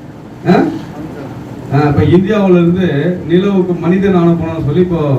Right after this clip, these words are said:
யோசித்து செய்து வர்றாங்க. எல்லாம் அதுக்குரிய காரியங்களை ஆயத்தப்படுத்தின்னு வர்றாங்க. அப்போ அதை செய்வாங்களா செய்ய மாட்டாங்களா? கஷ்டம்தான், எவ்வளோ கஷ்டம்தான், எவ்வளோ தோல்வி, எவ்வளோ பல கோடிகளை போட்டு தோல்விகளும் வரும்.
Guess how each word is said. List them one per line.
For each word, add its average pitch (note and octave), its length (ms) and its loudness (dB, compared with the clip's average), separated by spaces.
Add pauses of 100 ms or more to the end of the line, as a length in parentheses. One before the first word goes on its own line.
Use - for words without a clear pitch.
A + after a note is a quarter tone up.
(680)
யோசித்து E3+ 540 4 (100)
செய்து E3+ 180 4
வர்றாங்க. C3+ 380 0 (180)
எல்லாம் C3+ 180 0
அதுக்குரிய C#3 420 0 (440)
காரியங்களை C#3 540 2
ஆயத்தப்படுத்தின்னு C#3 880 0
வர்றாங்க. A2 260 -2 (1400)
அப்போ G3 300 4
அதை F#3 180 4 (280)
செய்வாங்களா A3+ 460 2
செய்ய G3 220 0
மாட்டாங்களா? E3 380 -2 (1400)
கஷ்டம்தான், A#3 540 2 (440)
எவ்வளோ C#3+ 300 0
கஷ்டம்தான், F#3+ 520 -2
எவ்வளோ F3 300 2
தோல்வி, G3 240 0
எவ்வளோ F3+ 240 4
பல D#3+ 120 -4
கோடிகளை F#3 480 -2
போட்டு F#3 300 -4
தோல்விகளும் F#3 500 0
வரும். F3 280 2